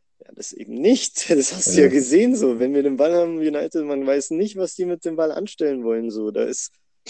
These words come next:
Speaker 1: das ist kein, kein Flügelspiel mit Flanken, da ist kein, keine Situation, wo man mal irgendwie einstudierte Spielzüge hat. So, das sieht man alles nicht. Und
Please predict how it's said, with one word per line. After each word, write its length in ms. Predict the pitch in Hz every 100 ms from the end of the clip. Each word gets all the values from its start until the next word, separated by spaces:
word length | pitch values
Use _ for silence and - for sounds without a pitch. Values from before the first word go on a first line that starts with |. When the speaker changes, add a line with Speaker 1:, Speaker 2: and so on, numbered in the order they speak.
| -
Speaker 1:
das 180 | - 131
ist 160 | 131 -
kein, 480 | 147 139 139 104 -
kein 240 | 143 139
Flügelspiel 800 | - - 170 202 202 - - 190
mit 180 | 175 165
Flanken, 560 | - 139 180 202 180 170
da 120 | 147
ist 200 | - -
kein, 520 | - 147 139 135 135
keine 640 | - 135 131 135 131 131 127
Situation, 640 | 135 - 139 - 143 160
wo 80 | 147
man 180 | 147 139
mal 140 | 135
irgendwie 280 | 131 139 135
einstudierte 640 | - 139 - 139 135 135 131
Spielzüge 720 | - 175 196 - 180 165 151
hat. 140 | 156 -
So, 240 | - 143
das 480 | 247 - - - -
sieht 220 | 214 247
man 160 | 165 143
alles 440 | 110 110 110 -
nicht. 640 | 110 110 110 107 - - _
Und 300 | - 107 107